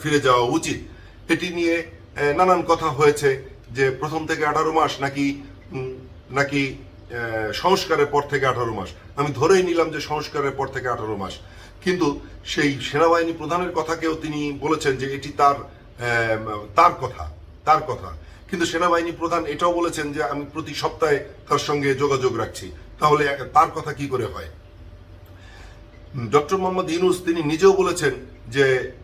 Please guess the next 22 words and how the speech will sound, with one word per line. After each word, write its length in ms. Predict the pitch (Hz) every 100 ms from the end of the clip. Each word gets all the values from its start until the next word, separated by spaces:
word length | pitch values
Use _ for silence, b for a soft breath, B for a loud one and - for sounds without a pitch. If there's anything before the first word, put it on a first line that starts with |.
| -
আহ, 100 | 110
যৌক্তিক 460 | 98 180 185 185 180
সময়ের 360 | 165 165 160
মধ্যে 300 | 151 143 143
নির্বাচন। 480 | 139 139 120 110 95 -
সেই 140 | 143 135
যৌক্তিক 420 | 156 165 175 165
সময়টা 360 | - 160 156 156
কি 180 | 147
সেটাও 540 | 139 147 151 151 151 - - -
পরে 140 | 147
অবশ্য 260 | 147 143 139
ব্যাখ্যা 280 | 156 -
করেছেন 340 | 170 131 123 131 - - -
যে 340 | 131 131 120 - -
সংস্কার 520 | - 147 160 156 165 139
হবে, 240 | 143 175 - B -
সংস্কারের 580 | - 151 147 151 139
পরে 320 | 131 143 156 196 - - -
একটি 240 | 131 139
নির্বাচন 440 | 135 127 113 110 95
হবে। 180 | 87